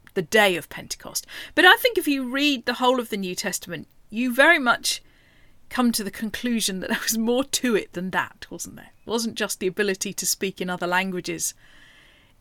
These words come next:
It was something which took prayer from being a religious, relatively routined observance, which Jesus' followers, for the most part, would have grown up with, would have got used to, which they practiced with him,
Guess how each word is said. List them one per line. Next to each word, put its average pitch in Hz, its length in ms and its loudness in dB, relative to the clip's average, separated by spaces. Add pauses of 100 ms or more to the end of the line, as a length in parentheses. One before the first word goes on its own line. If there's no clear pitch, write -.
It - 140 -4
was 320 180 2
something 494 680 0 (1120)
which - 380 0
took - 480 0
prayer 180 560 0
from 214 320 -6
being 233 640 0 (680)
a 233 80 2
religious, 269 920 0 (600)
relatively 233 880 4
routined 214 800 -2
observance, 180 840 -2
which - 420 -4 (540)
Jesus' 208 340 -4
followers, 208 360 -2
for - 120 -8
the 202 80 -4
most 233 240 2
part, 226 160 -2
would 190 80 -4
have 185 100 -10
grown 180 240 0
up - 300 2
with, 240 180 0
would 190 140 0
have 175 100 -6
got 165 160 -6
used 208 380 -2
to, 220 160 -4
which 185 220 -2
they 185 100 -6
practiced - 640 -2
with 233 260 -2
him, 311 380 0